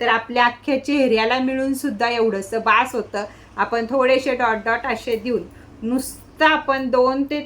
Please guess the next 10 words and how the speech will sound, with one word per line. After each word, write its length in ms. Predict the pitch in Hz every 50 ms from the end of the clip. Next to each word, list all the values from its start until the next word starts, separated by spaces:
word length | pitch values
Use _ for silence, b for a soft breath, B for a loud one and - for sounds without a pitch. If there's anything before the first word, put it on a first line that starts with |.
| - -
तीन 300 | 277 262 269 254 262 262
वेळा 280 | 240 226 214 202 202
जर 200 | 202 190 220 220
आपण 320 | 226 220 214 - 214 208 202
असं 460 | 202 196 - - 196 190 196 190 185 190 - -
चेहऱ्याला 400 | 247 254 233 202 185 180 170 175
आपल्या, 380 | 170 170 - - 175 170 170 170 165 - B B B B B B B B -
अ, 40 | 180
मसाज 680 | 170 170 170 165 160 170 190 202 - 214 196 202 196 -
केली, 440 | - - 247 233 226 214 185 175